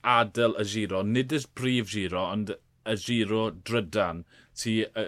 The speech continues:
fod yn cymryd lle rhyw awr neu ddoi cyn y ras ei hunan. Ac yn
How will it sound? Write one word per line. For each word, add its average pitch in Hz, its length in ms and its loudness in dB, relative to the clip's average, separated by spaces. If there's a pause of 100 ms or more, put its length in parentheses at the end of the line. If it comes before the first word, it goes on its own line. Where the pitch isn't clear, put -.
(140)
fod 117 160 0
yn 113 80 0
cymryd 113 320 0
lle 113 120 4 (120)
rhyw 104 180 2
awr 113 340 2
neu 110 180 2
ddoi 104 360 0
cyn 117 380 0 (240)
y 101 80 -4
ras 107 280 4
ei 110 120 -2
hunan. 95 340 -2 (400)
Ac - 140 -6
yn 110 220 2